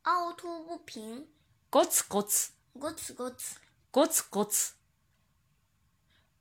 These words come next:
Speaker 2: 柔软有弹性。
Speaker 1: プニプニ。
Speaker 2: プニプニ。
Speaker 1: プニプニ。小龙虾。
Speaker 2: ザリガニ。
Speaker 1: ザリガニ。
Speaker 2: ザリガニ。独角仙。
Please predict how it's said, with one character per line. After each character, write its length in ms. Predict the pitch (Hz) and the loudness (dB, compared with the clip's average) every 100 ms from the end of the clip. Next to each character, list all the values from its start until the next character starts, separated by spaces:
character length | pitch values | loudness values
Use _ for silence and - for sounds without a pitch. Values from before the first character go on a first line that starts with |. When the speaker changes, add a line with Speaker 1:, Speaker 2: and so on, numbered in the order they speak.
| - | 0
Speaker 2:
柔 240 | 196 262 359 | 6 6 8
软 320 | 349 220 185 | 6 6 2
有 120 | 170 | -2
弹 300 | - 180 202 | -2 -2 0
性。 300 | 226 330 202 - _ _ _ _ _ _ | 2 2 0 -6 _ _ _ _ _ _
Speaker 1:
プ 80 | 359 | -6
ニ 240 | 349 277 | -4 -4
プ 160 | - 277 | -4 -4
ニ。 240 | 254 220 - - | -4 -8 -14 2
Speaker 2:
プ 100 | 466 508 | 4 4
ニ 80 | 381 | 2
プ 120 | - | 4
ニ。 240 | 254 196 - 165 156 - | 6 4 2 -4 -4 -14
Speaker 1:
プ 80 | - | -6
ニ 220 | 330 294 | -4 -4
プ 200 | 262 247 | -4 -4
ニ。 240 | 240 208 - - _ _ _ _ | -4 -6 -14 -20 _ _ _ _
小 260 | - 247 226 | -10 -6 -6
龙 240 | 214 226 | -6 -8
虾。 400 | 277 330 294 311 - _ _ _ | -6 -2 -2 -2 -8 _ _ _
Speaker 2:
ザ 220 | - 233 247 | 6 8 10
リ 200 | 302 302 | 8 8
ガ 140 | 302 | 8
ニ。 380 | 294 294 - - - | 8 6 4 -6 -10
Speaker 1:
ザ 220 | - 269 | -2 -2
リ 220 | 285 311 | -2 -4
ガ 160 | 294 285 | -2 -2
ニ。 280 | 277 269 - _ - | -4 -6 -8 _ 4
Speaker 2:
ザ 200 | 233 247 | 8 8
リ 220 | 294 302 | 8 8
ガ 140 | 294 | 8
ニ。 380 | 294 294 277 - _ _ _ _ _ _ _ _ _ _ _ _ _ _ _ | 8 8 6 0 _ _ _ _ _ _ _ _ _ _ _ _ _ _ _
独 160 | 254 339 | 2 4
角 260 | 311 165 | 4 2
仙。 420 | 180 240 233 240 | 2 2 2 0